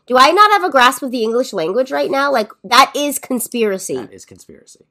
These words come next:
Speaker 1: That's conspiracy one oh one.
Speaker 2: Yes.
Speaker 1: Right?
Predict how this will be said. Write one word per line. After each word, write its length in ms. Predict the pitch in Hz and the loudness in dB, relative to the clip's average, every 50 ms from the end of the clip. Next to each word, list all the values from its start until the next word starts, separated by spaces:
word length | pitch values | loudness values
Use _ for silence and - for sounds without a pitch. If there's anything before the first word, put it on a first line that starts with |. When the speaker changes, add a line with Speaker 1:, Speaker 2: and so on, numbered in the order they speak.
| _ _ _ _ _ _ _ _ _ _ _ _ _ _ | _ _ _ _ _ _ _ _ _ _ _ _ _ _
Speaker 1:
That's 240 | - 226 226 - 208 - | -8 -8 -6 -8 -10 -8
conspiracy 500 | - 254 214 - 262 240 220 - 233 196 | -6 -6 -6 -4 -2 -4 -2 -2 -4 -4
one 180 | 185 202 196 | -2 0 0
oh 80 | 196 175 | 0 0
one. 320 | 160 160 156 - - - - | -2 -4 -6 -8 -8 -12 -20
Speaker 2:
Yes. 360 | - - _ _ _ _ _ _ _ _ | -20 -20 _ _ _ _ _ _ _ _
Speaker 1:
Right? 320 | - 185 180 214 214 - | -6 -4 -4 -4 -4 -6